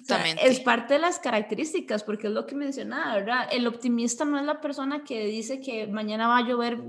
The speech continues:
Speaker 1: van a llover gotas de chocolate, que es la
Speaker 2: Ujú.
Speaker 1: percepción que se tiene, ¿verdad? ¿No? Ser realista.
Speaker 2: Ujú, exactamente.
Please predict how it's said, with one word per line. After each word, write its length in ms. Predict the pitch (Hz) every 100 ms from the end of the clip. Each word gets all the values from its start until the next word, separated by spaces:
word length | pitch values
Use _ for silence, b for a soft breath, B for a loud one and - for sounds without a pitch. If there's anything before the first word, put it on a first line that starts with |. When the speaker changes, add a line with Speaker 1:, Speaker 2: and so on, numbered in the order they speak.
| 202 208
Speaker 1:
van 160 | 220
a 40 | 233
llover 300 | 233 233 202
gotas 240 | 247 269
de 60 | 262
chocolate, 580 | 233 214 202 - - - _ _ _ _ _
que 160 | 254 226
es 40 |
la 120 | 240
Speaker 2:
Ujú. 20 | 294
Speaker 1:
percepción 440 | 285 240 233 233
que 100 | 269
se 120 | 247
tiene, 380 | - 311 403 196
¿verdad? 340 | 160 185 240
¿No? 340 | 240 240 - -
Ser 280 | - 190 214
realista. 680 | 294 247 330 - - - - _ _ _ _ _
Speaker 2:
Ujú, 400 | 220 226 180 160 - _ B B B
exactamente. 760 | 233 226 202 226 208 185 -